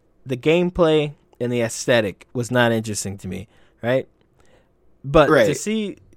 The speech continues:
Speaker 1: the game get torn up the way it has, it,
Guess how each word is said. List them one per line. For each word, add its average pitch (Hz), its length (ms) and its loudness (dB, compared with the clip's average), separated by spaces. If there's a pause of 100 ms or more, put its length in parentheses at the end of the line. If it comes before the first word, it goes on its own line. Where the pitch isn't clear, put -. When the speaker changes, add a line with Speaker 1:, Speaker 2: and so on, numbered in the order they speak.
(100)
Speaker 1:
the 131 500 -10
game 135 400 -2
get 127 220 -4 (200)
torn 147 380 0
up 139 220 0
the 131 80 -2
way 123 200 2
it 120 80 -2
has, 123 640 -2 (520)
it, 156 280 -2